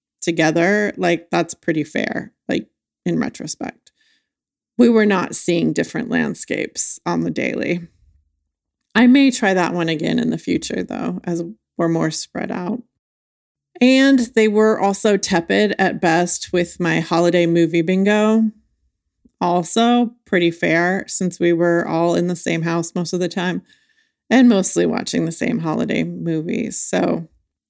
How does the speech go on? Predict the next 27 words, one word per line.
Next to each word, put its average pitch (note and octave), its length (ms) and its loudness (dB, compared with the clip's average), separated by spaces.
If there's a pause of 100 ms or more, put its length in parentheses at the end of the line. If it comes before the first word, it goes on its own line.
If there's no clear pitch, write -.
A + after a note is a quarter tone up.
I G3+ 80 2
will B3+ 180 4
say A3+ 180 4
the G3 100 2
movie G#3+ 440 4
bingo F3+ 520 2
is E3+ 200 0
a E3+ 60 0
very F#3 380 2
good E3 200 -2
activity D#3+ 580 0
for E3 220 -4
extended D#3+ 520 -2
family, E3 440 -2
though. - 400 -4 (720)
And G3 140 4
I D4 120 6
stand F4+ 440 2
by A3+ 220 2
it E3+ 280 0
as F3 160 -2
a F#3 80 2
way E3+ 360 0
to - 140 -2
connect E3+ 440 -4
across - 480 -8
distances. - 1000 -8